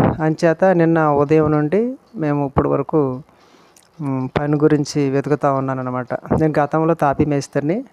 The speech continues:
ఎన్నో బిల్డింగులు కట్టాను, ఆ, ఎంతో పని చేశానన్నమాట. నా చేతిలో వర్క్ ఉంది. అంచేత నేను కొంతమంది మేస్త్రులను కలవడం జరిగింది. మ్,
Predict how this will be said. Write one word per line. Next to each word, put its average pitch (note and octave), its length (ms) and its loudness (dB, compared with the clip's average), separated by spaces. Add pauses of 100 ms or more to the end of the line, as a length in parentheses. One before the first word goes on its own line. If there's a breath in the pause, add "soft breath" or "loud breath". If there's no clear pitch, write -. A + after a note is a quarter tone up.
ఎన్నో D3 260 0
బిల్డింగులు D3 400 0
కట్టాను, C#3+ 500 -4 (720 loud breath)
ఆ, C#3 440 -2
ఎంతో C#3+ 240 0
పని D3 200 -2
చేశానన్నమాట. C#3 760 -4
నా - 340 -2 (100)
చేతిలో E3+ 240 -4
వర్క్ C#3+ 320 -12
ఉంది. D3+ 280 -6 (540)
అంచేత C#3+ 380 -2
నేను C#3+ 400 -4
కొంతమంది C#3 440 -4
మేస్త్రులను C#3+ 480 -4
కలవడం C3+ 380 -2
జరిగింది. C#3 500 -2 (880 soft breath)
మ్, C#3 320 -4